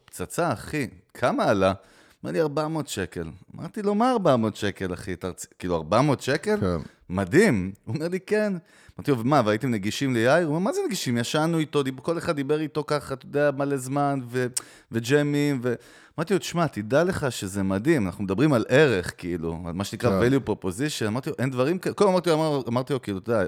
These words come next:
Speaker 1: יאיר דלל הרוויח מה-, מישהו הרוויח פה משהו? אתה יודע, אתה עושה את החישוב, כאילו, נ-, נראה לי רק הדלק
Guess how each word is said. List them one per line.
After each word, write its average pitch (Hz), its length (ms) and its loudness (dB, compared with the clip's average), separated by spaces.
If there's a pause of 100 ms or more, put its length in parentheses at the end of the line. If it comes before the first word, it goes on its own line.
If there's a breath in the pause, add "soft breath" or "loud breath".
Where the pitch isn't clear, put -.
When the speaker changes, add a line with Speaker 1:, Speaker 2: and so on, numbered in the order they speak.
Speaker 1:
יאיר 104 200 0
דלל 101 220 0
הרוויח 117 360 0
מה-, 170 80 -6 (140)
מישהו 180 300 0
הרוויח 139 380 0
פה 190 100 -4
משהו? 190 380 -6 (480 loud breath)
אתה 104 100 -2
יודע, 135 180 6
אתה 120 120 2
עושה 156 160 -2
את 156 100 -6
החישוב, 156 720 2
כאילו, 120 240 0
נ-, 101 320 -2
נראה 110 140 -2
לי 139 100 -4
רק 147 200 0
הדלק 143 260 0